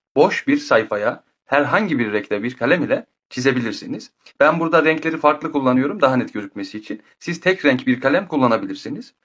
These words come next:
Öncelikle iki tane üçgen çiziyoruz. Bunlardan bir tanesi geri getirmek istediğimiz kişiyi, bir tanesi de bizi temsil ediyor sevgili arkadaşlar.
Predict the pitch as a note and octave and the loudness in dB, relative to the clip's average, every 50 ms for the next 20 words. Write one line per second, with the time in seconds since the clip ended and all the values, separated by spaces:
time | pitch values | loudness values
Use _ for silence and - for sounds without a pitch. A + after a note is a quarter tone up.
0 | _ _ _ - D3+ F3 F#3+ F3+ G#3+ G#3+ G#3+ - F3 F3 F3+ F3 - F3 E3+ G#3+ | _ _ _ 2 2 2 4 2 -2 -2 -2 -2 -2 -2 -2 -2 -4 -8 -10 -4
1 | - D#3+ C3+ C3+ D#3 C#3+ C#3+ C#3+ - C3+ B2 A2+ - - - G2+ G2 F#2 - F#2+ | 0 2 2 2 2 2 0 0 2 0 0 0 -2 -8 -10 -8 -8 -8 -8 -10
2 | - - A#2 C#3 F3+ G3 F#3+ F3+ E3+ E3 E3 D#3+ F#3 F#3 - E3 C3+ A2+ G2 F#2+ | -12 -4 -2 0 2 2 2 4 4 2 2 0 -4 -2 0 2 2 2 2 -2
3 | - - B2 - - _ _ _ _ _ _ - D3 G3 G#3+ G#3 D3+ - C3 A#2 | -4 -8 -10 -10 -12 _ _ _ _ _ _ 2 2 2 2 0 -2 0 0 -2
4 | G#2+ G#2+ - - - A2 G2 G2+ G2+ G2 G2 G2 - - - - - G#2 A2+ C#3+ | -2 -4 -6 -8 -8 -8 -6 -4 -2 -4 -4 -4 -8 -12 -16 -14 -10 -8 -8 -8
5 | - - _ _ _ _ _ _ A2+ A#2 - - G#2+ - C#3 A#2+ A#2 A2 G#2 - | -8 -10 _ _ _ _ _ _ -8 -6 -6 -4 0 2 2 2 2 0 -4 -6
6 | A#2 C#3 F3+ A3+ - _ _ _ A2 A2 B2 C#3+ E3 D#3+ C#3 A#2+ G#2+ G#2+ - G#2 | -4 -4 -4 -4 -6 _ _ _ -8 -6 -4 -4 -2 0 0 0 0 -2 -4 -6
7 | G2+ F#2 G2 F#2+ F#2+ - G#2 F#2+ G2 G2 G2 G2 G2 - - G2 G2+ - - - | -4 -2 -2 -4 -4 -4 -8 -8 -6 -4 -4 -4 -6 -6 -8 -8 -10 -8 -10 -12
8 | - - | -12 -12